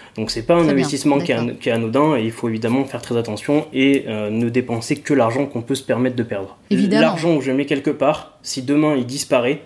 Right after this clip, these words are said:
Speaker 1: est-ce que ça me pose un problème ou pas ? Si la réponse c'est oui, il faut pas le mettre. C'est
Speaker 2: Oui, bien
Speaker 1: aussi
Speaker 2: sûr.
Speaker 1: simple que ça. Et, euh, voilà, mais c'était simplement parce que, bah, au final, euh, voilà, c'est, c'est un projet qui est pleinement d'actualité et c'est, euh, le meilleur exemple que je peux donner, euh, pour vous dire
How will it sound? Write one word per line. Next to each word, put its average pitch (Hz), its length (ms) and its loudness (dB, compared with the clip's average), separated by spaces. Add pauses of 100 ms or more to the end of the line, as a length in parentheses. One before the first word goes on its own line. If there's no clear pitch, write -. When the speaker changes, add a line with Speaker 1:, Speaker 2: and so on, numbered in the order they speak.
(220)
Speaker 1:
est-ce - 120 -4
que 156 60 0
ça 131 140 2
me 120 40 0
pose 131 140 0
un 127 80 2
problème 127 380 2
ou - 20 -4
pas ? 110 140 -4
Si - 120 -6
la 117 100 0
réponse 120 320 0
c'est 123 120 -2
oui, 127 340 -2
il 113 120 -6
faut 117 120 -6
pas 117 120 -4
le 107 80 -2
mettre. 101 220 -10
C'est 208 320 -4
Speaker 2:
Oui, 247 120 4
bien 170 160 -2
Speaker 1:
aussi 135 140 0
Speaker 2:
sûr. 160 80 -2
Speaker 1:
simple 127 180 4
que 120 140 -2
ça. 131 260 0 (340)
Et, 113 220 2
euh, 110 80 6
voilà, 120 160 6
mais 127 60 0
c'était 131 200 -2
simplement 170 400 4
parce 139 140 -4
que, 147 100 -2
bah, 135 200 2
au 117 60 0
final, 147 280 2
euh, 110 380 -2
voilà, 127 180 2
c'est, 120 120 -6
c'est 120 100 -4
un 117 80 0
projet 131 240 0
qui 131 100 -4
est - 20 -10
pleinement 127 280 0
d'actualité 120 680 2
et 113 60 -2
c'est, 131 340 0
euh, 110 140 -2
le 113 60 -4
meilleur 147 220 4
exemple 135 220 0
que 131 60 -6
je 120 80 -8
peux 123 100 -6
donner, 131 280 0 (360)
euh, 107 200 -2
pour 135 220 -2
vous 131 100 0
dire 156 240 0